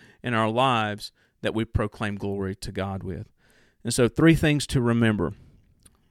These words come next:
Number one, everything about us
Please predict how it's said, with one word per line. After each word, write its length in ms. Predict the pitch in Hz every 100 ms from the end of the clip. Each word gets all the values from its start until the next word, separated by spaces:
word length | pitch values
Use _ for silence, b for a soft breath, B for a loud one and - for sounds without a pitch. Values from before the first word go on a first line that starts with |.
| _ -
Number 260 | 123 127
one, 460 | 120 135 151 165 160 _ _ _ _ _ _ - B B B -
everything 520 | 143 165 - 156 143
about 260 | 123 120
us 560 | 117 120 104 - - -